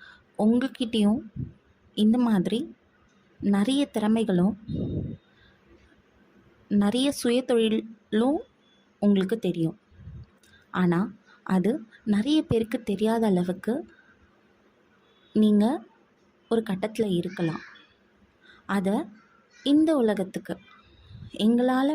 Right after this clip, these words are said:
முடிஞ்ச இந்த ஃபேமிலி யூடியூபர்ஸ் இருக்கிற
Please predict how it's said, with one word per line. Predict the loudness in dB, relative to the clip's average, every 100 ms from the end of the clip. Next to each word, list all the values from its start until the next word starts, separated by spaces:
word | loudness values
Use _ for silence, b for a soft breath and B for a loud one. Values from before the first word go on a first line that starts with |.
| 2
முடிஞ்ச | 4 4 2 2 -2 B B -4
இந்த | 2 4 4 0 -2
ஃபேமிலி | -2 2 2 0 -2
யூடியூபர்ஸ் | 0 0 0 0 0 0 -2 -6 -16 -20 _
இருக்கிற | -6 -6 -4 -4